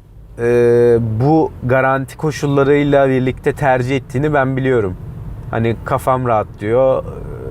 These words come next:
e, yedi sene garanti altında araba diyor. Evet, ilk sürüşümüzden bu kadar arkadaşlar. i otuz'u beğendim. Üst donanımlarda ekran falan daha da güzel oluyor. İç mekan daha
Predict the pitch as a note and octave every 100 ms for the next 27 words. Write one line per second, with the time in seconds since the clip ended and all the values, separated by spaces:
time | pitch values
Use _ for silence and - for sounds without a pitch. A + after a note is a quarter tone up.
0 | - - - - - - - - - -
1 | - - - A#2 B2 A#2 A2 G#2 C3 -
2 | - - - - - - A#2+ A#2+ A2 A#2+
3 | G#2+ F2+ F#2 F2+ F2+ F2 F2 E2+ E2+ -
4 | - - - - - - - - - -
5 | - - - - - - F3 G#3 G3 -
6 | A3 A3+ - A3+ F#3+ A3 G#3+ F#3+ A#3 A3+
7 | A3+ A3+ F#3 E3+ C#3+ D#3+ D3+ D3 F#3+ A3+
8 | - - - - - - - - - -
9 | - - - - F3+ G3+ G#3 - G#3 G#3
10 | A3+ - F3+ F#3 G3+ A3 G3+ A3 B3 -
11 | - - - - - - - F3 - G3
12 | F#3 F#3+ F#3+ F#3 F3 F3+ E3+ - F3+ F3
13 | F3 F3 F3+ D#3+ F3 E3+ D3 C3+ B2+ B2
14 | C3+ C3 B2+ D3 C#3 C#3+ C#3+ C#3 C#3 C#3